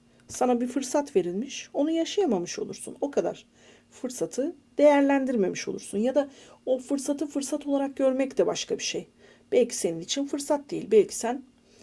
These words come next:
aseksüel yaşayacaksın ya da bir ilişki istemiyorsun. "Bu bana gerekli değil." diyorsun. Bakış açısı. Tamam. Olabilir mi? Olabilir. Ama bu kime göre, neye göre?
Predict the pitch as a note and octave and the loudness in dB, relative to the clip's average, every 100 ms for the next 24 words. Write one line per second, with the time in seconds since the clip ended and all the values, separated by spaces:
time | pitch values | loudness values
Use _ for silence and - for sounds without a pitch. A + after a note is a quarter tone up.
0 | - _ _ - E4+ - - - D3+ C3 | -20 _ _ -8 -4 -4 -4 -8 -8 -8
1 | - F#3 F3+ G3 - C4+ C4 A#3+ B3 C4+ | -8 -8 -8 -8 -6 -4 0 0 0 -6
2 | C#4 C#4 - - B3+ - F3 - - - | -4 -4 -4 -4 -4 -4 -6 -6 -10 -8
3 | C#4 A#3 G3 A3 B3+ C4 C4+ B3 A#3+ G#3+ | -6 -2 0 0 -2 -4 -6 -6 -4 -4
4 | E3 E3+ - G#3+ A3 - - D#3 - - | -4 -10 -8 -2 -2 -2 -4 -4 -8 -10
5 | - _ _ _ - F4 G#4+ _ - - | -14 _ _ _ -10 -10 -10 _ -20 -20
6 | - - - - _ G#3 B3+ D4+ D4 A3 | -20 -20 -20 -20 _ -2 2 4 4 2
7 | E3+ F#3 C#4+ D4 C#4 A#3+ - - _ _ | 2 0 2 4 4 4 2 -8 _ _
8 | _ _ _ - B3 C#4 C#4 C#4 - D4+ | _ _ _ -6 -2 0 0 -2 0 2
9 | C#4 G#3+ C4+ C#4+ C#4+ A3+ F3+ E3+ | 8 8 8 8 8 8 4 4